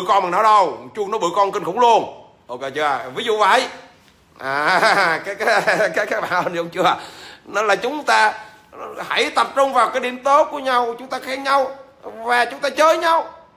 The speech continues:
À, điều này rất là rõ. Như bạn Hồng, Hồng Tuyền nói, "Anh Trương rất là đẹp trai." Đúng rồi, phải nói như vậy á, chứ đừng có nói Trương xấu trai, nó buồn. Các, các, các bạn hình dung ra điều này chưa?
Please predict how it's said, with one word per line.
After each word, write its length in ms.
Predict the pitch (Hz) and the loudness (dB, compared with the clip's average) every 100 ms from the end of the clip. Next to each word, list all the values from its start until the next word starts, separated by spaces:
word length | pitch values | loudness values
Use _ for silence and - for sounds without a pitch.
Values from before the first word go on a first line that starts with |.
| _ - | _ -16
À, 680 | 160 156 165 175 185 185 | -10 -6 -4 -2 -2 -2
điều 120 | 190 185 | -2 -2
này 120 | 180 | -2
rất 120 | 226 | 0
là 80 | 220 | 0
rõ. 320 | 170 190 254 | 4 4 4
Như 200 | 240 220 | 2 -4
bạn 220 | 147 170 | -4 -4
Hồng, 220 | 170 190 | 2 2
Hồng 160 | 185 185 | 2 -2
Tuyền 100 | 185 | -2
nói, 100 | 226 | -2
"Anh 200 | - 214 | -2 0
Trương 200 | 220 220 | 2 2
rất 140 | 254 | 2
là 80 | 247 | 2
đẹp 160 | 180 175 | 0 0
trai." 180 | 190 196 | 0 0
Đúng 180 | 226 233 | 0 2
rồi, 260 | 185 156 110 - - _ - | 4 4 0 -10 -20 _ -14
phải 100 | 165 | -2
nói 180 | 196 269 | 0 2
như 100 | 233 | 2
vậy 200 | 160 240 | 4 6
á, 160 | 269 - - - _ _ - | 4 2 -14 -20 _ _ -8
chứ 80 | 254 | -4
đừng 120 | 247 | -2
có 60 | |
nói 200 | 262 302 - | 0 0 -2
Trương 200 | 269 247 | -4 -4
xấu 220 | - 302 | -2 0
trai, 360 | 302 247 233 214 202 | 2 4 4 2 -2
nó 140 | 226 | -2
buồn. 400 | 220 175 - - - _ - | 2 0 0 -10 -20 _ -20
Các, 120 | 196 | -14
các, 100 | 233 | -6
các 60 | 226 | -4
bạn 140 | 151 | -4
hình 100 | 202 | -4
dung 140 | 196 208 | -4 -2
ra 140 | 208 | -2
điều 200 | 196 175 | 0 -2
này 280 | 170 165 160 | 0 0 2
chưa? 240 | 185 165 | 4 2